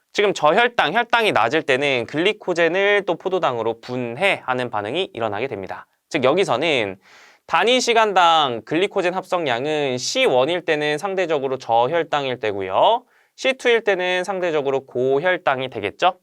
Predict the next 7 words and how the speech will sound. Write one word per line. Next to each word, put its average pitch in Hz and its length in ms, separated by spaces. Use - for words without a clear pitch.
씨원일 190 520
때가 170 380
씨투일 208 540
때보다 135 500
많다라고 123 800
말하고 107 360
있는데 101 440